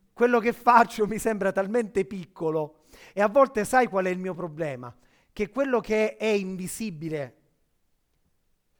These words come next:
cominciare a pensare che sia insignificante.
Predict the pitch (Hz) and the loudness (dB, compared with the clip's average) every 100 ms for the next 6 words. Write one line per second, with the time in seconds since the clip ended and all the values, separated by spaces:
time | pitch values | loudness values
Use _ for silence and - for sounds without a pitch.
0 | _ _ - 214 214 262 220 - 214 226 | _ _ -8 -6 0 2 2 0 -2 0
1 | 220 180 175 196 180 - 175 170 165 131 | 0 -2 -6 -6 -8 -8 -12 -12 -12 -14
2 | 101 113 | -16 -20